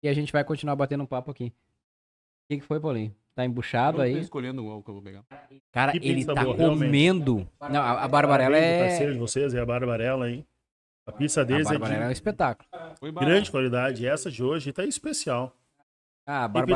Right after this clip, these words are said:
Speaker 1: Barbarella,
Speaker 3: maravilhosa,
Speaker 1: assim,
Speaker 3: cara.
Speaker 1: ó, não, não tem como... não vir uma pizza boa, né, Paulinho? É um espetáculo.
Speaker 2: Não sei.
Speaker 3: É.
Speaker 1: <laughs> Mas, ah,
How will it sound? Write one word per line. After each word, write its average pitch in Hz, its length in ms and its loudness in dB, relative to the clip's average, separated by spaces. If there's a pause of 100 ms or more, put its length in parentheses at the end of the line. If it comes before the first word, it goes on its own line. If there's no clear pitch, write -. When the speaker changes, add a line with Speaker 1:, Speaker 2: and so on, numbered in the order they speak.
Speaker 1:
Barbarella, 139 80 2
Speaker 3:
maravilhosa, 127 320 4
Speaker 1:
assim, 123 160 -2
Speaker 3:
cara. 117 220 0
Speaker 1:
ó, - 40 -6
não, 139 580 -2 (520)
não 170 140 2
tem 214 200 4
como... 214 160 0
não 180 140 4
vir 170 60 2
uma 175 120 2
pizza 165 280 -4
boa, 143 180 0
né, 143 100 -2
Paulinho? 123 320 -4 (140)
É 127 100 -6
um 151 60 -4
espetáculo. 139 560 -4 (260)
Speaker 2:
Não 110 140 -10
sei. 104 260 -14 (540)
Speaker 3:
É. 131 60 -2 (680)
Speaker 1:
<laughs> - 480 -10 (1700)
Mas, 127 440 -4
ah, 120 540 -4